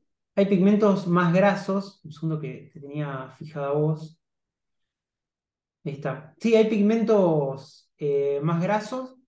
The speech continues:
como puede ser, eh, no sé, bueno, el rojo de cadmio es bastante graso. En eso me refiero, que cada, de hecho en Pigment Database, ¿sí? Pueden encontrar que de pronto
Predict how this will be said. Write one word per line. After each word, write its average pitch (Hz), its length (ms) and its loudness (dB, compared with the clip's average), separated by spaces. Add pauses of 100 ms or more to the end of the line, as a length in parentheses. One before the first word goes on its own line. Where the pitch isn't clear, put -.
(120)
como 135 220 -14
puede 147 220 -8
ser, 147 260 -8
eh, 127 320 -8
no 131 120 -16
sé, 127 400 -8
bueno, 143 140 -10
el 135 60 -8
rojo 160 200 0
de 156 60 0
cadmio 160 600 0 (120)
es 160 80 -6
bastante 151 360 -2
graso. 170 640 -4 (880)
En 165 120 0
eso 180 220 -2
me 185 80 4
refiero, 165 400 0
que - 320 -8 (100)
cada, 208 360 2
de 160 100 -2
hecho 180 140 -2
en 156 100 -4
Pigment 165 300 -4
Database, 165 560 -4 (180)
¿sí? - 420 -14 (520)
Pueden 160 220 0
encontrar 147 640 -6
que 143 100 -6
de 139 100 -2
pronto 139 600 -8